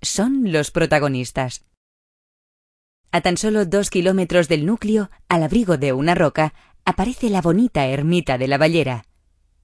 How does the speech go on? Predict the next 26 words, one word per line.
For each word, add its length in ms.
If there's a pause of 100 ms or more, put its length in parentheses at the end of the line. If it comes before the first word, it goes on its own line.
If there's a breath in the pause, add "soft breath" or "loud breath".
(460)
En 120
su 120
interior 440
se 180
venera 340
la 120
patrona 500
de 100
los 200
apicultores 800
catalanes. 720 (1000)
Otra 300
de 100
las 200
excursiones 800
para 260
toda 320
la 140
familia 540 (280)
son 260
la 100
visita 460
a 40
la 120
Roca 400
Foradada, 640